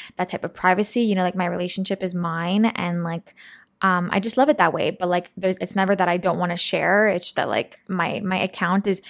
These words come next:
um, health and wellness, and I d-, don't want people to feel like I'm, um,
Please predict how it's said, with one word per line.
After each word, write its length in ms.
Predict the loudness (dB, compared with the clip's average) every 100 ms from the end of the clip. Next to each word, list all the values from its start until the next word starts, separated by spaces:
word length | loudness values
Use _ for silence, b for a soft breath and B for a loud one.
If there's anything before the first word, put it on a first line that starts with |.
| B B -2
um, 380 | -2 0 -4 -2
health 240 | 2 2
and 100 | 2
wellness, 380 | 0 0 0 0
and 100 | 0
I 40 | -2
d-, 120 | -6 -2
don't 200 | 2 4
want 160 | 4
people 220 | 2 0 0
to 100 | -2
feel 340 | -2 0 2
like 300 | 2 0 0
I'm, 340 | -2 -2 -6 -8 B B B -4
um, 400 | -2 -2 -8 -12